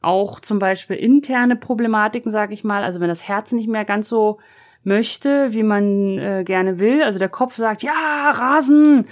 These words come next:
Und das Herz hat aber irgendwie ein Problem oder auch die Lunge oder so. Also muss ja nicht gleich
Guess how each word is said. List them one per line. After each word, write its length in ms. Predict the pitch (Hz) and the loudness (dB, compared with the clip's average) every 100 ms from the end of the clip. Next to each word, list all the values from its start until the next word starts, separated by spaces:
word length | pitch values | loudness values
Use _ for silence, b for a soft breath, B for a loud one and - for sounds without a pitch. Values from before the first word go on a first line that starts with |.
| B B B B 202 | B B B B -6
Und 60 | |
das 160 | 202 202 | -4 -2
Herz 280 | 214 240 220 | -2 0 -2
hat 120 | 220 | -2
aber 240 | 208 208 | -2 0
irgendwie 300 | 214 220 208 | 0 0 0
ein 100 | 202 | -2
Problem 460 | 202 214 226 254 240 | -2 -4 -2 0 2
oder 140 | 190 | 0
auch 80 | 190 | -2
die 120 | 214 | 0
Lunge 400 | 208 254 254 240 | 2 4 4 2
oder 160 | 214 214 | 0 -2
so. 80 | 202 | -2
Also 160 | 185 | -2
muss 140 | 208 - | -4 -2
ja 80 | 208 | -2
nicht 180 | 202 | -2
gleich 500 | 202 190 185 - - | -2 -4 -4 -16 -20